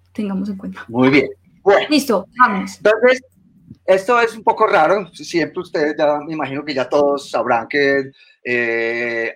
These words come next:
Speaker 2: este es el futuro de la educación y los profesores todavía, y los estudiantes, nos estamos acostumbrando, eh, a esta manera extraña, porque aquí, pues, le estoy hablando. Yo sé que hay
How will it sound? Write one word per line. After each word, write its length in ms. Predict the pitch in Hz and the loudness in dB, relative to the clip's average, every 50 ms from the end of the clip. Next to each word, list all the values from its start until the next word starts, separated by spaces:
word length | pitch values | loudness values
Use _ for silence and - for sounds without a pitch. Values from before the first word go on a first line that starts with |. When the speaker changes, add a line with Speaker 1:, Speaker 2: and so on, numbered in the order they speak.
| - - | -12 -6
Speaker 2:
este 300 | - 147 156 156 156 - | -4 -4 -4 -2 -2 -2
es 100 | 156 135 | -2 0
el 140 | 156 151 147 | -2 -4 -2
futuro 340 | - 151 127 - 143 135 147 | -2 -6 -4 -2 0 0 2
de 60 | 147 | 2
la 120 | 143 139 131 | 2 2 2
educación 580 | 123 127 127 143 143 143 - 185 160 156 160 | 2 0 -2 -2 -4 0 0 0 0 0 -2
y 120 | 156 143 - | -4 -6 -4
los 180 | - 143 139 139 | -2 -2 -2 -2
profesores 480 | 151 135 131 131 135 135 147 160 151 - | -4 -6 -4 -4 -2 -2 -2 -4 -2 0
todavía, 480 | 156 139 131 127 135 147 156 170 - _ | 2 2 4 4 2 0 0 -2 -4 _
y 300 | 131 143 - 170 160 143 | -14 -4 0 2 2 2
los 160 | 127 113 - | 2 0 -2
estudiantes, 560 | 117 - - 104 101 135 214 233 - - - - | -6 -10 -8 -4 0 0 0 0 -2 -6 -8 -8
nos 160 | 120 127 120 | -8 -8 -8
estamos 280 | 131 123 - 120 131 147 | -8 -10 -8 -6 -6 -6
acostumbrando, 840 | 160 - - 123 - - 123 117 117 117 110 107 101 117 139 170 165 _ _ - - - - _ _ _ | -6 -6 -8 -12 -10 -10 -8 -2 0 0 0 -2 -2 -4 -4 -4 -4 _ _ -20 -20 -20 -20 _ _ _
eh, 300 | 113 117 120 117 113 113 104 | 0 0 2 2 2 2 2
a 140 | 104 123 120 | 2 2 2
esta 180 | 120 - - 156 | 2 0 0 0
manera 300 | 156 135 127 127 139 147 | 2 2 2 2 2 0
extraña, 520 | 147 - - 175 147 127 131 135 147 151 | -2 0 0 2 2 2 2 0 -2 0
porque 240 | 202 185 - - 139 | -2 -2 -2 -2 -4
aquí, 220 | 123 - - 127 | -4 -4 -8 -12
pues, 240 | - _ - 156 143 | -8 _ -6 -6 -2
le 80 | 139 131 | -2 -4
estoy 280 | 123 - - 127 120 | -4 -2 -4 0 2
hablando. 540 | 123 139 147 151 143 143 139 135 135 151 151 | 2 2 2 2 2 2 0 -2 -4 -6 -4
Yo 140 | 127 131 135 | -2 -2 -4
sé 240 | 135 - 196 196 190 | -2 0 -2 -2 0
que 120 | - 156 | 0 2
hay 360 | 143 135 135 139 139 143 151 | 2 2 2 2 2 0 0